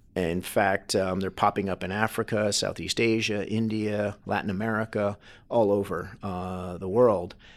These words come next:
Um, there's kind of this race happening, but the, the, the real switch or the, uh, inflection point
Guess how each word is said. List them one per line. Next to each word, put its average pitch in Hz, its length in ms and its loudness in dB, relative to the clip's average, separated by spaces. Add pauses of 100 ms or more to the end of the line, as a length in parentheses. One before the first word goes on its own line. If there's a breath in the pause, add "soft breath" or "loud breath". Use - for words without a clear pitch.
(180 soft breath)
Um, 92 320 -2
there's 92 160 -2
kind 104 140 0
of 90 120 -6
this 92 200 -2
race 113 300 4
happening, 92 420 -4
but 104 340 0
the, 110 180 0
the, 107 400 2
the 110 100 2
real 120 460 6
switch - 600 8
or 101 160 2
the, 95 360 -2
uh, - 20 -2
inflection 101 560 0
point 98 400 -4